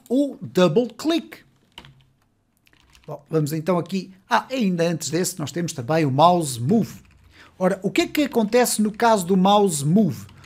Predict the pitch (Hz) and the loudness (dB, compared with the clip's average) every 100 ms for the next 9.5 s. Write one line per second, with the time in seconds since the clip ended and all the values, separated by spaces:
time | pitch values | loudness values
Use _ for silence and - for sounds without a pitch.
0 | - - 143 269 311 220 156 196 190 151 | -18 -6 0 4 4 2 0 0 0 -2
1 | 277 _ _ _ _ - - 117 190 202 | -12 _ _ _ _ -20 -8 2 4 6
2 | 262 - _ - - 208 165 156 285 208 | 4 -2 _ -8 -2 2 2 0 0 0
3 | 196 190 226 214 285 247 - 208 226 202 | 2 2 2 0 -2 -4 -2 0 2 4
4 | 196 190 302 254 175 202 175 180 165 156 | 2 0 2 2 0 -2 -2 -2 -2 -2
5 | 185 202 247 - 233 147 - 147 143 151 | -2 0 -2 -2 -6 -6 -6 -4 -4 -4
6 | - 226 220 285 - _ _ 247 277 302 | -6 -6 -6 -6 -10 _ _ -2 0 0
7 | - 240 233 233 202 226 - 214 214 214 | 0 0 0 2 2 0 -2 -2 -2 -2
8 | 139 190 196 139 143 285 330 294 220 190 | -4 -2 0 0 -2 -4 -4 -4 -2 -2
9 | 175 180 - 185 190 | -2 -2 -4 -4 -6